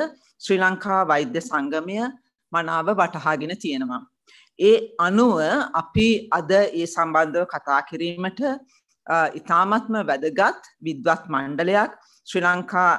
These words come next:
ළමා රෝග විශේෂඥවරුන්ගේ වෛද්‍ය ආයතනය සමග එකතුව මෙතන මෙම ස්ථානයට, අ, ආරාධනා කරලා තියෙනවා. ශ්‍රී ලංකා වෛද්‍ය සංගමය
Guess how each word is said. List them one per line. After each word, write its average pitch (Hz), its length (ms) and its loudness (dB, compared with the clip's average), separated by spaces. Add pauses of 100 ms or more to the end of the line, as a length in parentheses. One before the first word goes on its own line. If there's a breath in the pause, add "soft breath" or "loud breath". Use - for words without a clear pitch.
ළමා 180 420 2
රෝග 208 180 0
විශේෂඥවරුන්ගේ 160 1120 -4
වෛද්‍ය 147 260 -6
ආයතනය 156 460 -2 (100)
සමග 147 440 -6
එකතුව 165 500 -4 (600 soft breath)
මෙතන 180 360 -6
මෙම 175 200 -4 (120)
ස්ථානයට, 147 680 -2 (540)
අ, 151 100 -6 (560)
ආරාධනා 151 540 2
කරලා 160 320 -2
තියෙනවා. 131 480 -6 (400 soft breath)
ශ්‍රී 170 180 -6
ලංකා 170 420 0
වෛද්‍ය 151 320 0
සංගමය 156 520 -6